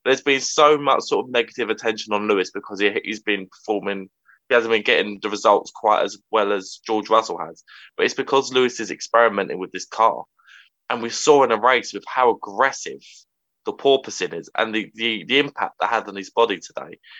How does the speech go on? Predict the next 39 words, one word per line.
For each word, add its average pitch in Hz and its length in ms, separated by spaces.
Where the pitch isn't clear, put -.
It 110 140
was 131 100
actually 143 360
uncomfortable 107 540
to 92 80
see 92 400
at - 60
the 87 140
end 92 120
of 90 100
the 90 60
race. 80 440
It 110 120
just 139 200
shows 139 220
how 117 140
desperate - 460
Lewis 104 300
is 107 140
to - 120
get - 200
the - 80
team 101 300
back - 240
to 101 100
where 101 100
he 98 80
believes 95 640
it 110 100
should 110 260
be, 120 240
and 120 140
it 110 140
can 175 240
be. - 240
But 127 240
I 139 100
just 139 260
think, 123 280